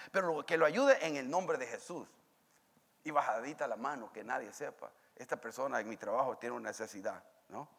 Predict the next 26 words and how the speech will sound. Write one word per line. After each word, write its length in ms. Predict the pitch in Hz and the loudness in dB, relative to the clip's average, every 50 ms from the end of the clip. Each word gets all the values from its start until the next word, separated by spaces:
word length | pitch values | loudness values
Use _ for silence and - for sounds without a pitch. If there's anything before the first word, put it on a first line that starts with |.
| _ _ _ _ _ _ _ _ _ _ _ _ _ _ _ _ - | _ _ _ _ _ _ _ _ _ _ _ _ _ _ _ _ -2
Hay 60 | - | 0
una 100 | 127 135 | 0 0
persona 260 | 123 120 113 135 131 | 0 -2 -4 -2 -2
en 60 | 123 | -2
mi 60 | 120 117 | -4 -4
trabajo 600 | - 104 101 110 120 131 143 156 165 165 - - - - - - _ _ _ _ _ | -2 0 4 4 6 6 6 4 2 0 -2 -6 -18 -20 -20 -20 _ _ _ _ _
que 140 | - - 110 | -12 -12 -12
está 260 | 104 - - 123 120 | -10 -4 -2 0 0
pasando 340 | - 113 - - 127 117 117 | 0 0 -2 -4 -6 -6 -6
una 120 | 110 107 | -6 -8
situación 580 | 101 - 98 - 95 92 - - 120 110 95 85 - _ _ _ _ _ _ _ _ _ _ - | -10 -12 -14 -12 -12 -10 -8 -6 -6 -6 -8 -10 -14 _ _ _ _ _ _ _ _ _ _ -14
y, 380 | - 107 104 110 110 - 131 | -12 -10 -10 -10 -10 -10 -8
y 40 | 123 | -10
usted 220 | 117 - - 127 | -10 -8 -8 -8
se 140 | 123 117 120 | -8 -4 -4
da 120 | 110 104 101 | -4 -4 -4
cuenta, 440 | - - 151 156 - - 101 87 - - _ _ _ _ _ _ _ _ _ _ _ _ _ - | -4 -4 -4 -4 -6 -8 -8 -8 -10 -14 _ _ _ _ _ _ _ _ _ _ _ _ _ -20
"Ah, 100 | 98 101 | -20 -18
le 80 | 101 101 | -16 -12
voy 160 | 90 104 117 | -10 -8 -8
a 60 | 110 | -6
dar 120 | 110 117 113 | -6 -8 -10
unos, 180 | 110 107 104 - - - _ | -12 -12 -16 -18 -20 -20 _
unos 180 | - 104 107 - | -20 -20 -20 -18
cien 200 | - 98 87 85 | -16 -16 -16 -14
dólares". 420 | 80 76 76 73 73 71 69 _ | -14 -16 -18 -18 -20 -20 -20 _